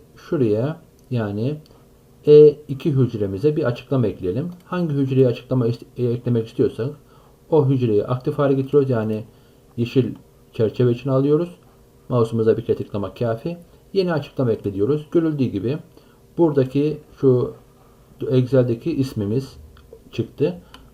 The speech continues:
Ve buraya istediğimiz mesajı yazabiliriz. Adeti gir şeklinde. Bu, bu ta-, bu tarz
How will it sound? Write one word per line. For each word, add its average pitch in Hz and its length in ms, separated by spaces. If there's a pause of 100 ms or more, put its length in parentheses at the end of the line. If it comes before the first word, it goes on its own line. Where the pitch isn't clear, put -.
Ve 170 80
buraya 156 200
istediğimiz 135 440
mesajı 117 400
yazabiliriz. 107 460 (1200)
Adeti 139 640 (1700)
gir 135 180
şeklinde. 101 840 (1160)
Bu, 160 160
bu 175 80
ta-, - 220
bu 156 140
tarz 165 340